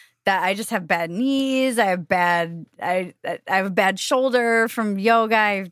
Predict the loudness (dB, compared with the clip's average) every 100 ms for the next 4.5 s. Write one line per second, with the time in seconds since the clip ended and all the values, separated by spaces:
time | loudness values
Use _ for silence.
0 | -12 -12 -4 -4 -4 -8 _ -10 -10 -6
1 | -4 -2 -4 -6 -4 -2 -2 -2 0 2
2 | 0 -2 -6 -8 -4 -4 -2 -4 -2 0
3 | 0 -2 -4 0 2 2 0 -2 -2 -2
4 | -2 -2 -2 -2 -2